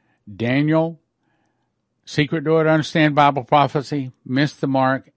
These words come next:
and you get one set of each of 'em, which is actually forty books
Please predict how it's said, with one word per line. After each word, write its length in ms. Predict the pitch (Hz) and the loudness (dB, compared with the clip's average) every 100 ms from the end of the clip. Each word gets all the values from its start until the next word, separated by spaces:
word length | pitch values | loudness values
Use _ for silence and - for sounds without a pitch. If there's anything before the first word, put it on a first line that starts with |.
| - | -10
and 300 | 131 147 143 | -4 -4 -2
you 160 | 143 | -6
get 440 | 127 147 143 127 - _ | -4 -2 -2 -2 -6 _
one 360 | 113 123 156 160 | -10 -6 -4 -6
set 400 | - - 139 120 | -8 -4 -2 -2
of 160 | 117 131 | -4 -4
each 220 | 156 123 | -4 -6
of 120 | 101 | -6
'em, 160 | 107 117 _ _ _ | -8 -12 _ _ _
which 200 | 120 143 | -6 -6
is 160 | 135 143 | -4 -2
actually 560 | 143 - - 143 131 | -4 -6 -6 -4 -4
forty 840 | - _ _ 165 170 170 175 180 - | -6 _ _ 0 2 0 -2 -4 -10
books 720 | 110 175 123 113 113 - | -4 0 0 -2 -6 -20